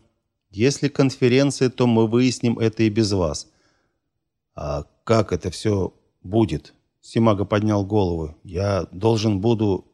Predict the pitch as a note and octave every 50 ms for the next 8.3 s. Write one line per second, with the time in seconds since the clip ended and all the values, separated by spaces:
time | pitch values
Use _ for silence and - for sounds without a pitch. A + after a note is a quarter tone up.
0 | _ _ _ _ _ _ - G2+ G#2 G#2+ G#2+ F#2 D2+ - - _ _ _ _ _
1 | _ _ _ _ _ _ _ _ _ _ - F#2 F#2 F#2+ G2+ - - - _ _
2 | _ _ _ - D3+ C#3+ D#3 C3+ A#2+ G2 E2+ E2 D#2 D2 D#2 D#2 F2 - - A2
3 | - - - - D2 C2+ C#2+ D2+ E2+ E2+ - - A2 F#2+ F#2+ G2 F#2 E2 - C#3+
4 | C#3 C#3 C3 A#2+ - D2 D#2+ F2+ F2 D2+ D2+ A2+ B2 G#2+ - _ - G2+ G#2+ A#2+
5 | A#2+ A2+ G2+ F#2+ D2+ D#2 - - - - A#2 C3+ B2+ E2+ A#1 - - _ _ _
6 | _ _ _ _ _ _ - A2 G#2 G#2 A2 G#2+ G2 F#2+ F#2+ F#2+ G2+ B2 C3 A#2
7 | F#2+ D#2+ D2 E2+ F2 D#2+ C2+ C2+ B1+ - - _ _ _ _ _ _ - C#3 D#3
8 | D#3+ C#3 F2 D#2 - -